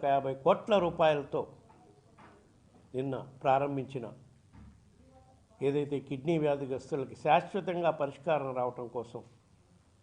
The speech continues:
వాటర్ శుద్ధి చేసిన వాటర్ సప్లై చేసే విధంగా ప్రతి ఇంటికి ట్యాప్ ద్వారా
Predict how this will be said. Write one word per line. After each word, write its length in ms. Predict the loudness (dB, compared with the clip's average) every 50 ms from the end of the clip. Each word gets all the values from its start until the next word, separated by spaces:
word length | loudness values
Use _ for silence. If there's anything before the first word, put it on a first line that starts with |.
| _ _ _ _ _ _ _ _ _ -10
వాటర్ 440 | 0 4 6 6 6 6 4 0 -2 -2 -10 -18 -20 -20 -20 -18 -16
శుద్ధి 200 | -12 -8 -6 -4
చేసిన 340 | -2 -4 -4 -4 -6 -6 -4
వాటర్ 360 | 0 0 0 0 -2 -6 -8 -6
సప్లై 280 | -6 -8 -6 -4 -6 -4 -4 -6
చేసే 200 | -10 -10 -10 -10
విధంగా 380 | -10 -8 -8 -8 -8 -8 -12 -12 -14 -16 -8 -4
ప్రతి 300 | -4 -4 -2 -2 -2 -2
ఇంటికి 440 | -2 -2 -4 -6 -8 -10 -10 -10 -10 -6 0 0
ట్యాప్ 200 | 0 0 0 -2 -4 -2
ద్వారా 200 | -2 0 0